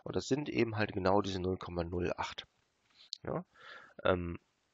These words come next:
oder eben die Wahrscheinlichkeit dafür, dass Rot grün aufleuchtet, wäre eben halt die Wahrscheinlichkeit dafür, dass, müsste sein, die Wahrscheinlichkeit dafür, dass links rot ist,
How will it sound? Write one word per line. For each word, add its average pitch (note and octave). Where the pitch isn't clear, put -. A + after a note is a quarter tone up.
oder G#2+
eben F#2
die F#2+
Wahrscheinlichkeit G#2
dafür, G2
dass -
Rot G2
grün E3+
aufleuchtet, -
wäre F#2+
eben F#2+
halt F2+
die F#2+
Wahrscheinlichkeit F#2+
dafür, F#2+
dass, F2
müsste A2
sein, G#2
die F2
Wahrscheinlichkeit F#2
dafür, F2+
dass -
links A2
rot G#2+
ist, -